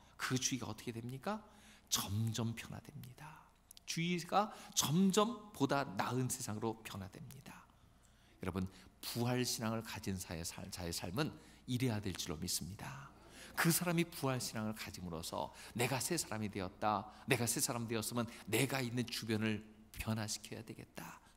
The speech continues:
조금이라도 나은 세상을 만들어야 되겠다." 이렇게 결단할 때 그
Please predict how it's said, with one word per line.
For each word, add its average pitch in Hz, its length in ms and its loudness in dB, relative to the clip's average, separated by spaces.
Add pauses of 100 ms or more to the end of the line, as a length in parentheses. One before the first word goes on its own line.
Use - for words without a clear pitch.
조금이라도 208 880 2 (160)
나은 120 300 4
세상을 120 300 0
만들어야 95 460 -2
되겠다." - 500 -8 (320)
이렇게 208 320 4
결단할 98 560 -4
때 - 460 -2 (140)
그 135 400 2